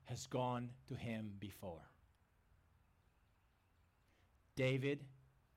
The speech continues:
has fled to Achish the first time he ran after Saul or away from Saul.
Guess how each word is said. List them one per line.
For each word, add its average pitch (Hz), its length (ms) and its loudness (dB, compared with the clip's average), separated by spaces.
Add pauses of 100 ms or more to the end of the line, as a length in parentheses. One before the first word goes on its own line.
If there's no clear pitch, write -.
(100)
has - 220 -4
fled 131 400 2
to 147 120 -4
Achish 120 560 -2 (360)
the 117 80 -4
first 131 400 0
time 120 260 2
he 113 120 -4
ran 110 300 -2
after 110 260 -8
Saul 151 320 -10 (1500)
or 117 140 2
away 110 220 4
from 107 200 -6
Saul. 85 320 -6